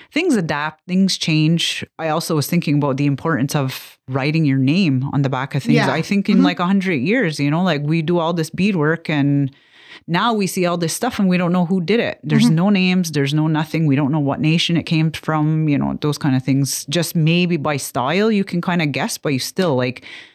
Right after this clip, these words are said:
Speaker 1: like that. We have, uh, at the store, we have, uh, old Mohawk beadwork,
Speaker 2: Mm-hmm.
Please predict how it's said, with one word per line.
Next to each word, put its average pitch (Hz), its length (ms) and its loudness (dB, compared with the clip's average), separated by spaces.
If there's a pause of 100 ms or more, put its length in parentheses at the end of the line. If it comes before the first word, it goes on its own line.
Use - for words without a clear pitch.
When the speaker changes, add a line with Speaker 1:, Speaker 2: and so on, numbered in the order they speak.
(300)
Speaker 1:
like 147 140 -4
that. 147 160 -2
We 139 120 -2
have, 151 300 -2
uh, 135 100 -2
at 135 140 -2
the 131 80 -4
store, 180 300 -2
we 143 100 2
have, 139 320 -2
uh, 120 220 -4
old 143 360 -2 (140)
Mohawk 151 400 -2
beadwork, 170 540 0
Speaker 2:
Mm-hmm. 226 240 0